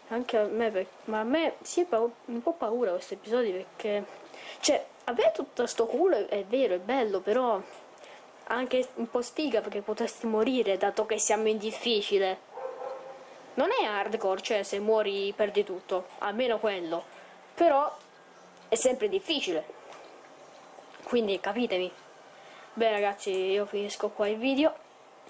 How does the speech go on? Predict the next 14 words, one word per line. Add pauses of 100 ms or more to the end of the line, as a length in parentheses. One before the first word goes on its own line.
se
vi
è
piaciuto (420)
lasciate
un,
un
sacco
di
like (100)
per
questo
gioco (1080)
che